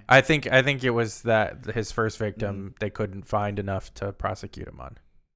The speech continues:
Speaker 2: Well, you know, serial killers are a crazy thing.
Speaker 1: Uh, they are.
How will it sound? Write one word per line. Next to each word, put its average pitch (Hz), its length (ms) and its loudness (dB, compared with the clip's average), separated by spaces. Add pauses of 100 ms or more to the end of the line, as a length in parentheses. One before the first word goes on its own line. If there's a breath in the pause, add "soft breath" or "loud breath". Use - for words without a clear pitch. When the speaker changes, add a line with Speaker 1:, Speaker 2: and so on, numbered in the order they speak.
(1200)
Speaker 2:
Well, 117 420 -16 (1800)
you 120 160 -20
know, 123 260 -16 (1200)
serial 175 240 -10
killers 170 300 -6
are 156 180 0
a 139 60 -6
crazy 131 300 0
thing. 95 260 -6 (180)
Speaker 1:
Uh, 107 320 -2
they 117 240 -2
are. 123 280 -2